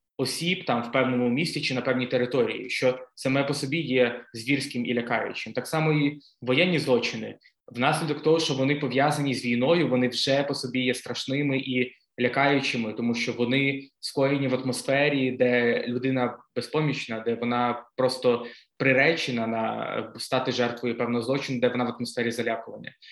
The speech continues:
І так само злочин агресії. Е, десь навіть, я не пам'ятаю, чи це, е, підсумок якогось дослідника, чи це судове рішення, де була сказана дуже гарна фраза, що агресія є матір'ю всіх інших міжнародних злочинів.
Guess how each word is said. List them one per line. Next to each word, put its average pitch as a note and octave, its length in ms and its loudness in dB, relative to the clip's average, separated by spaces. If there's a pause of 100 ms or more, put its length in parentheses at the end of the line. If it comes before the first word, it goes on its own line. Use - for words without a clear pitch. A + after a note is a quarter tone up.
(200)
І C3+ 60 -4
так D3+ 140 -2
само F3 220 2
злочин D3 340 2
агресії. A2+ 640 0 (380)
Е, A#2 480 0 (120)
десь C#3+ 520 2
навіть, B2 440 -2
я B2 240 0
не B2+ 60 -2
пам'ятаю, B2 580 2
чи - 120 -6
це, A2+ 340 -2 (920)
е, A2+ 100 -10
підсумок D3 360 -2
якогось C3+ 380 0
дослідника, B2+ 960 -2 (100)
чи - 160 -4
це C3 460 0
судове C3+ 320 0
рішення, A#2+ 580 -2 (240)
де B2 80 2
була C#3 140 2
сказана D3+ 400 0
дуже D3 220 0
гарна C#3 240 0
фраза, D3+ 300 2
що B2 320 4 (200)
агресія C#3 600 2
є B2+ 160 2
матір'ю C3+ 460 0
всіх - 240 -6
інших - 240 -4
міжнародних B2+ 440 2
злочинів. C3 560 -4